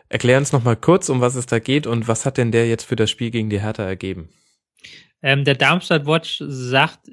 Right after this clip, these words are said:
Speaker 2: ähm, dir, was für eine Passgenauigkeit Darmstadt hatte und, ähm, wie hoch die Quote langer Bälle ist.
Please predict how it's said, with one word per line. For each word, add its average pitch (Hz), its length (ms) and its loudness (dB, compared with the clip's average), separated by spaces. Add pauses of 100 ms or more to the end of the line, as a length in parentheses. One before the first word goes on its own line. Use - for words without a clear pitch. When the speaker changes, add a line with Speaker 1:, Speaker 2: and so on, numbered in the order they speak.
Speaker 2:
ähm, 135 560 -8 (920)
dir, 143 440 2
was 147 220 2
für 147 100 -2
eine 143 180 0
Passgenauigkeit 127 1000 0
Darmstadt 131 380 -2
hatte 139 240 -6
und, 135 300 -10
ähm, 127 340 -8
wie 131 120 -2
hoch 151 180 0
die 139 160 -4
Quote 147 320 2
langer 131 260 4
Bälle 131 260 2
ist. - 320 -12